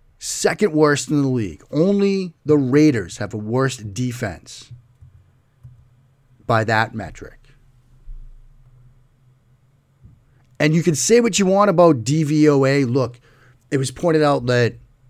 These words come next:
by Aaron Schatz himself that D V O A loves the Dallas Cowboys.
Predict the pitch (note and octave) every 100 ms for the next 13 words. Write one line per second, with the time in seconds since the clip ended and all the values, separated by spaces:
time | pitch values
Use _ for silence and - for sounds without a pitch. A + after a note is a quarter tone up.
0 | _ _ _ A#2 C3 C3+ C3 D#3 C3 B2
1 | A#2+ C#3 A#2+ A2 A2+ A2 - _ _ _
2 | - C#3+ C#3 D3 C#3+ C#3 C3+ A2 G2+ A2+
3 | C#3+ C#3+ C3 C#3+ D3 C3+ C#3 B2+ - C3+
4 | C3+ G#2 F2 F2 - -